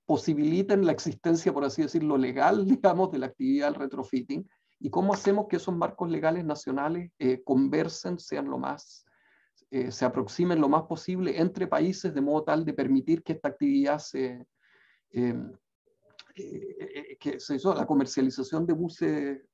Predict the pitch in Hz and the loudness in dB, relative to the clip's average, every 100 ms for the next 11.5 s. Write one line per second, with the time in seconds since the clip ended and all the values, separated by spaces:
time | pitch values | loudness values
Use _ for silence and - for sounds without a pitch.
0 | - _ _ _ - 147 135 165 - 143 | -20 _ _ _ -4 2 2 2 0 0
1 | 143 147 160 180 175 160 160 160 147 151 | 2 6 6 4 -2 -2 0 0 0 0
2 | 160 147 156 156 - 131 143 - 135 135 | 0 0 -2 -4 -8 -8 -8 -6 -8 -8
3 | 139 - 208 196 - _ _ 139 143 196 | -10 -6 -4 -6 -10 _ _ 2 4 4
4 | 143 156 165 156 - 131 - 175 196 196 | 4 4 6 4 4 -2 0 0 0 0
5 | 147 - 160 - 139 131 131 127 113 - | -4 -2 -2 0 0 0 -4 -6 -6 -2
6 | 175 190 190 165 143 135 151 139 190 262 | 0 0 -2 -2 0 0 -2 0 2 2
7 | 170 - 131 135 - - - 135 139 147 | 2 -2 -8 -10 -14 -14 -8 -6 -6 -10
8 | 135 156 160 165 135 131 139 151 - 139 | -4 0 0 -2 -4 -6 -6 -6 -6 -8
9 | - 135 135 131 151 147 143 131 139 143 | -6 -8 -8 -8 -8 -6 -6 -6 -6 -6
10 | - - _ _ _ _ _ 135 131 - | -10 -14 _ _ _ _ _ 0 0 0
11 | 220 202 - 110 | -2 -2 -6 -10